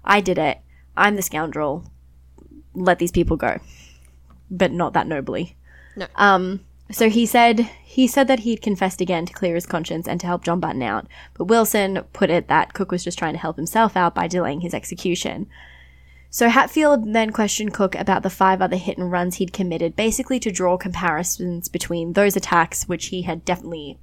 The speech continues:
Speaker 1: as I said, like, been found guilty of, essentially,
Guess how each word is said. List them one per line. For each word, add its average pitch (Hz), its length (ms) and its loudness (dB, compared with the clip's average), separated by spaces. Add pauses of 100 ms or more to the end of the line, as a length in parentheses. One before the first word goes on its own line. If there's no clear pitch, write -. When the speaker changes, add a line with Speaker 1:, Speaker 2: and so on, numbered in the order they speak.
Speaker 1:
as 175 120 -8
I - 60 -8
said, 165 260 -8
like, - 220 -10
been 165 160 -6
found 165 460 -6 (200)
guilty 185 360 -2
of, 165 260 -2
essentially, 165 560 -2